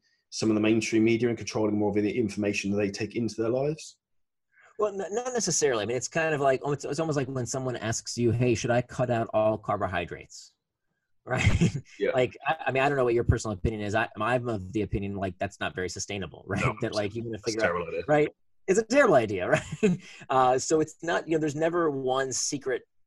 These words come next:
Speaker 2: uh, thing that you should eliminate from your, uh, m-, food diet or from your media diet.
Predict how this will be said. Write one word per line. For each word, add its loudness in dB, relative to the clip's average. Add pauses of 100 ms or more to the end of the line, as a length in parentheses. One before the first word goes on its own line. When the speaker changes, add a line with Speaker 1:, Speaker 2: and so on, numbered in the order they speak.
(120)
Speaker 2:
uh, 2 (200)
thing -2
that -8
you -8
should -6
eliminate -4
from -10
your, -4 (280)
uh, -2 (240)
m-, -16
food 2
diet 2
or 6
from -4
your -4
media 0
diet. -6